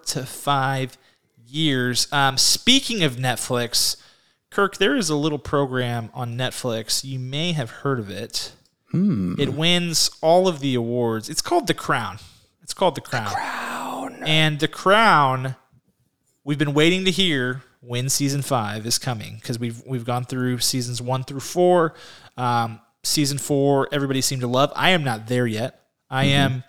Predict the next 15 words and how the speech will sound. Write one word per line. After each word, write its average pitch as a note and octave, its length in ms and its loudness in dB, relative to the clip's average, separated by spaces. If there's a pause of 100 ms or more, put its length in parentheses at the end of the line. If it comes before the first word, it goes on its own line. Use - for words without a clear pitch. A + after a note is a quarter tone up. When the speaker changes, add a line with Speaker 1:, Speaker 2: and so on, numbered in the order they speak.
(600)
Speaker 1:
I D#3 80 4
am E3+ 140 4
in D#3+ 80 0
the D#3 60 0
transitionary C#3 760 2
period C3 480 0
between C3 460 -4
two C#3 180 0
and C3 140 -4
three, C#3+ 260 0
and C#3 100 0
here's G3 240 4
why. B2 340 0 (100)
It's C#3 160 -6
because C#3+ 500 0